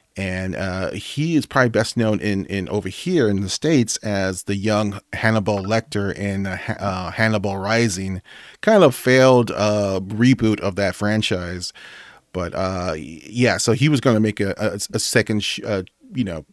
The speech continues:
jab at, at coming, coming to, uh, you know, more Hollywood stuff w-, with Moon Knight. Yeah, so it's, it's unfortunate, really. It's a, it's a, you know, sad story, but yeah.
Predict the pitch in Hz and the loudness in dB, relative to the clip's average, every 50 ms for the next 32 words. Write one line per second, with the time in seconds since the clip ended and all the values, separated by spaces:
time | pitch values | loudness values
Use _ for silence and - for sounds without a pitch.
0 | _ _ _ _ _ _ _ _ _ _ _ - 127 - 147 127 - - - 120 | _ _ _ _ _ _ _ _ _ _ _ -14 -10 -10 -6 -2 2 2 4 4
1 | 117 113 110 101 101 101 - 101 104 104 - - - 120 113 95 80 - - 113 | 4 4 2 2 0 -2 -2 -2 -4 -4 -4 -2 0 0 0 0 0 0 2 2
2 | 104 101 101 98 - - 101 98 95 90 87 87 95 101 92 92 80 85 104 92 | 2 2 0 -2 -4 -4 -4 -4 -4 -6 -6 -4 -2 -2 -2 -2 -4 -6 -8 -8
3 | 90 78 87 107 107 98 101 98 95 - 98 98 - - 107 107 95 101 98 92 | -6 -4 -2 0 0 2 0 0 -4 -6 -10 -14 -6 0 0 2 2 0 -2 -4
4 | 87 - - - 107 98 82 92 - - 87 - - - - - - - - - | -6 -8 -4 -2 -2 -2 -2 -2 -6 -12 -16 -18 -18 -20 -20 -20 -20 -8 -2 0
5 | 107 101 - 104 113 127 135 135 127 117 101 90 92 90 - - - - - - | 0 0 2 6 6 8 8 8 8 6 4 0 -4 -8 -10 -14 -20 -20 -20 -20
6 | - - _ _ _ - 135 143 127 113 - - 123 107 - 127 113 135 131 - | -20 -20 _ _ _ 0 4 6 6 6 6 4 2 4 4 4 4 4 4 6
7 | 156 143 131 - 139 135 - - 107 95 82 87 101 104 95 90 85 92 95 - | 6 4 6 6 4 4 4 2 -2 -4 -4 -4 -6 -4 -4 -4 -6 -8 -8 -2
8 | - 107 98 98 95 - - 107 - 107 104 - 107 101 90 - - 113 110 98 | -2 0 0 0 -2 -4 -6 -8 -8 -8 -6 -4 -4 -4 -6 -6 -4 -4 -2 -2
9 | 92 92 92 - - 107 98 92 - - - 92 90 90 85 78 76 80 90 80 | -2 -4 -4 0 0 0 0 0 -4 -8 -8 -8 -8 -8 -10 -12 -12 -12 -12 -12
10 | 78 - 82 80 80 76 | -12 -14 -14 -14 -14 -16